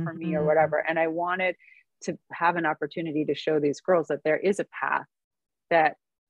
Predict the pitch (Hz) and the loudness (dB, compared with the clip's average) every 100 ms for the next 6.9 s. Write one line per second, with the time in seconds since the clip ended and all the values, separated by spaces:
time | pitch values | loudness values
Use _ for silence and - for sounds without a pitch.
0 | _ 185 180 175 180 - 165 - 214 214 | _ -2 0 -4 -4 -4 -8 -2 2 2
1 | 160 147 - 151 143 143 139 - 151 156 | 0 -6 -10 -14 -14 -14 -8 -6 -4 -4
2 | - 160 226 240 175 156 143 135 - 139 | -6 -2 6 6 6 0 -2 -4 -6 -8
3 | - - 143 - 151 151 156 156 - 165 | -10 -12 -2 2 6 8 8 6 4 4
4 | 156 151 147 156 156 147 147 143 147 - | 6 4 2 0 0 0 0 0 -2 -8
5 | - - - 151 151 147 - 147 147 - | -20 -12 -4 0 2 0 -2 -4 -4 2
6 | 160 156 - 151 151 143 156 156 | 2 2 -2 -2 -2 0 2 2